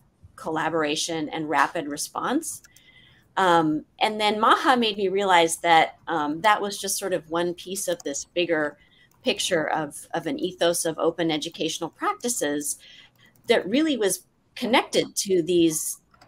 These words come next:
practices of digital collaboration that people became more familiar with during the pandemic, but that people like Maha and Lance had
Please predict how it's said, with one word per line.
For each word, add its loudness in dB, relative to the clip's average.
practices 2
of 2
digital 2
collaboration 0
that 0
people -8
became -6
more -4
familiar 0
with -2
during -4
the -10
pandemic, -2
but 0
that 0
people -2
like 0
Maha 2
and -2
Lance 0
had -6